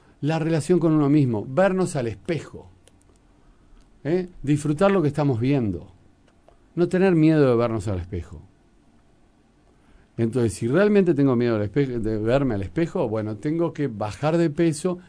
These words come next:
y tener un peso adecuado. Es muy importante entender esto,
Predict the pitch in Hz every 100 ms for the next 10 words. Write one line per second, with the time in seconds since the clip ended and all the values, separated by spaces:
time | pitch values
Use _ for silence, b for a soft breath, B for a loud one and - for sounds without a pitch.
0 | B 127 113 131 175 135 104 95 101 92
1 | 87 92 80 - _ _ b b b b
2 | 151 131 131 175 202 196 151 139 127 151
3 | 151 139 120 117 120 117 104 - 90